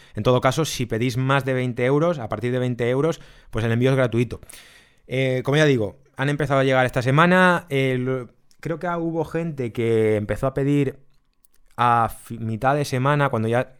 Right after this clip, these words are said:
ya mucha gente ya había pedido, por eso no les han llegado todavía. Creo que ahora sí que es verdad que hay cierto retraso y que no llega tan rápido. De todas formas, eh,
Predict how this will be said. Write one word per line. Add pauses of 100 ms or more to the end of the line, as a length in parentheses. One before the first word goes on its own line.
(120)
ya
mucha
gente
ya
había
pedido,
por
eso
no
les
han
llegado
todavía.
Creo
que (640)
ahora
sí
que
es
verdad
que
hay
cierto
retraso
y
que
no
llega
tan
rápido. (540)
De
todas
formas,
eh,